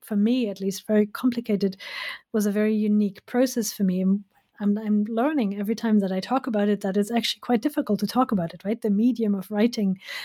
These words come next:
ultimately served this complexity well, but of course it would be served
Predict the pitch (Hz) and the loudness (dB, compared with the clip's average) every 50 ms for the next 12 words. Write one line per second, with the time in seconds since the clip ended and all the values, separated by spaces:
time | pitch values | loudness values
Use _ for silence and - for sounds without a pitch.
0 | - - - - _ _ _ _ _ _ - - 233 240 254 240 220 208 208 208 | -14 -16 -20 -20 _ _ _ _ _ _ -2 -2 -2 0 0 0 0 0 -2 -4
1 | 202 - - 208 202 202 202 - _ _ _ _ _ _ _ _ _ _ _ _ | -4 -2 0 0 0 0 -2 -6 _ _ _ _ _ _ _ _ _ _ _ _
2 | _ _ _ - - 214 214 - - 226 202 - 202 196 - - 220 214 - 233 | _ _ _ 0 0 0 0 0 -2 -2 0 0 -2 -4 -2 -4 -4 -2 0 0
3 | 202 196 202 185 185 196 190 190 202 262 311 339 349 320 - _ - 220 202 196 | 0 0 0 -2 -2 0 0 2 2 0 0 -2 -6 -10 -10 _ -2 0 0 -2
4 | - - - 208 202 202 - 214 185 175 196 185 190 - 202 185 - - 240 226 | -2 0 0 2 2 0 -2 -4 -2 -2 -2 -2 -2 -2 -2 -2 -2 0 0 2
5 | 226 208 208 - - - - | 2 0 -2 -4 -8 -8 -10